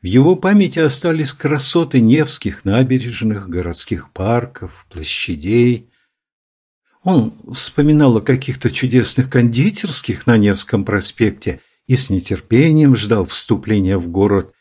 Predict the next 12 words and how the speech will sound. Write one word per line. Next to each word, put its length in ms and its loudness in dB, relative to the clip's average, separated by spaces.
своего 500 -2
детства, 640 -2
в 120 -8
город, 420 2
где 320 2
отец 400 0
его 220 2
был 220 0
когда-то 500 0
богатым 560 2
и 40 -2
сильным 680 0